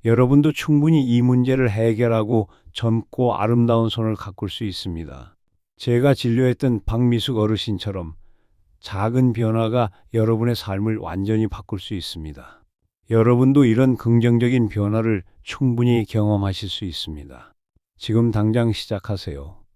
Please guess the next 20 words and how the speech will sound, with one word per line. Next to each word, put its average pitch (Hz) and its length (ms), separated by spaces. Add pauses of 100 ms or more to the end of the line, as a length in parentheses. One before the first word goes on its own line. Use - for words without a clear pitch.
(280)
오늘 120 280
이 123 180
영상이 110 500
여러분께 110 580
큰 143 300
도움 110 340
되셨다면 98 760 (100)
좋아요와 110 640
구독 107 340
버튼을 101 480
꼭 117 300
눌러주세요. 95 800 (480)
그리고 117 360
이 117 160
중요한 120 480
정보가 107 440
필요한 107 400
다른 98 360
분들을 98 400
위해 92 300